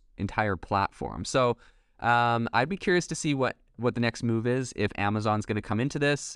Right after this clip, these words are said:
um, who's gonna be in this space next. But it is, uh,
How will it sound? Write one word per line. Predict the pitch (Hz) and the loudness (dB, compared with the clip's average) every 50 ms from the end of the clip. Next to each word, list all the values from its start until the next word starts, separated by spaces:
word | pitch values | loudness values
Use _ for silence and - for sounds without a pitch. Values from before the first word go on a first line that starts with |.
| - - | -8 -4
um, | 95 98 95 95 92 92 87 - _ _ _ _ _ - _ _ - - - | 0 0 0 0 -2 -4 -8 -12 _ _ _ _ _ -20 _ _ -20 -20 -6
who's | - 127 117 107 | -4 -4 -2 0
gonna | 117 110 104 | 0 0 2
be | 107 107 | 2 2
in | 104 104 | 2 2
this | 101 98 - | 0 -2 -2
space | - - 107 101 98 - | -4 -2 -2 -2 0 0
next. | 104 104 120 - - - | 0 0 0 -2 -4 -2
But | - 107 107 | -2 2 2
it | 107 107 110 | 2 2 2
is, | 113 113 101 113 | 2 0 0 0
uh, | 110 110 110 110 107 | 0 2 2 0 -2